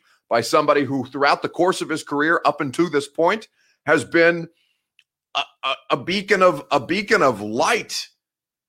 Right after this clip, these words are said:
and has uplifted the community around him, which is as important as anything." Like, you know, I know some, some of you guys don't like it when I get in here and talk race because you think that race is politics, and maybe that race is so far embedded in politics that it's no longer, you know,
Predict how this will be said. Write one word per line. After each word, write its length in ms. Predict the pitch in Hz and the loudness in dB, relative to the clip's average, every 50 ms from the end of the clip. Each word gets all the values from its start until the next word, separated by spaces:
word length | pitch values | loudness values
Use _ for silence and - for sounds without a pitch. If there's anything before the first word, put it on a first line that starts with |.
| _ _ _ _ _ _ _ - | _ _ _ _ _ _ _ -6
and 100 | 135 139 | 0 2
has 180 | 165 170 147 - - - | 2 2 2 0 0 0
uplifted 600 | 175 190 - - 170 190 214 208 - - 185 - | 0 0 0 0 2 2 2 2 0 -4 -6 -4
the 100 | 175 170 | -6 -4
community 600 | - 170 160 170 180 208 220 214 185 180 160 147 - | -4 -6 -6 -4 -2 -2 -2 -2 0 0 0 0 2
around 580 | 139 143 135 135 147 170 208 247 269 277 226 | 4 4 4 6 6 6 6 4 4 2 0
him, 320 | 127 131 117 82 - - - _ _ _ - | -2 -2 -4 -4 -6 -10 -20 _ _ _ -6
which 200 | 143 160 156 170 | -6 -4 -2 -2
is 140 | 165 143 - | -4 -4 -4
as 280 | - 156 190 220 220 185 | -4 -2 0 0 0 0
important 500 | 202 175 143 - - 190 226 214 180 156 | -2 -4 -4 0 4 4 4 4 4 0
as 160 | 143 123 - - | -4 -4 -4 -2
anything." 520 | 175 220 254 247 185 - 120 90 85 95 | -2 0 0 -2 -2 -4 -6 -8 -6 -4
Like, 200 | 110 131 - - _ _ _ _ _ _ _ | -4 -4 -4 -6 _ _ _ _ _ _ _
you 100 | - 185 | -2 2
know, 220 | 175 139 127 123 - | 2 4 2 2 0
I 120 | - 160 | -2 0
know 160 | 165 185 202 196 | 2 4 4 4
some, 300 | - 208 190 170 - - | 2 0 -2 -2 -4 -6
some 180 | 131 180 175 165 | -4 -4 -4 -4
of 80 | 165 | -4
you 80 | 165 160 | -4 -2
guys 260 | 165 170 160 165 147 | 0 2 2 2 0
don't 160 | 117 175 156 | 0 0 2
like 220 | 147 156 175 180 170 | 2 2 2 2 0
it 80 | 160 | -2
when 140 | 143 147 139 | -2 0 0
I 40 | 139 | 0
get 200 | 131 127 147 147 | 0 -2 -2 -2
in 100 | 147 143 | -2 -2
here 160 | 135 143 147 | -2 -2 -2
and 100 | 139 123 | -2 0
talk 240 | - 160 151 143 - - | 2 4 4 2 2 0
race 500 | 113 151 196 185 165 170 - - - - _ _ _ _ _ - | 2 2 2 2 0 -2 -6 -10 -10 -12 _ _ _ _ _ -16
because 240 | 117 110 139 123 | -12 -10 -8 -6
you 80 | 127 131 | -6 -6
think 220 | 131 156 160 - | -4 -6 -6 -6
that 100 | - 120 | -6 -8
race 380 | - 110 131 151 170 160 - - | -4 -2 0 0 0 0 -2 -6
is 100 | 127 - | -12 -14
politics, 640 | - - - 170 185 175 143 160 - 139 131 127 - - | -4 0 2 2 4 4 2 2 0 -2 -4 -4 -4 -6
and 120 | - 127 127 | -4 -2 0
maybe 300 | 131 151 175 170 - 101 | 2 2 4 4 2 0
that 120 | 107 127 | -2 -2
race 380 | 113 117 139 147 156 143 - - | -2 2 2 2 2 2 0 -4
is 120 | 120 - | -8 -8
so 240 | - - 165 151 151 | -2 0 0 0 0
far 320 | 151 - 151 139 135 127 | 2 2 4 4 4 4
embedded 400 | 123 117 98 131 135 143 143 120 | 2 0 2 2 2 2 2 0
in 120 | 113 104 90 | -4 -6 -4
politics 580 | - 110 104 104 104 104 104 - 117 113 - | -2 -2 -2 0 -2 -4 -6 -6 -8 -10 -10
that 120 | - 107 101 | -10 -12 -12
it's 160 | 98 98 - | -12 -12 -8
no 180 | 110 117 120 123 | -4 -2 0 0
longer, 400 | 120 120 117 120 120 113 113 110 | 2 2 0 0 0 -2 -4 -6
you 80 | 120 117 | -4 -2
know, 240 | 104 98 95 - | -2 -2 -2 -4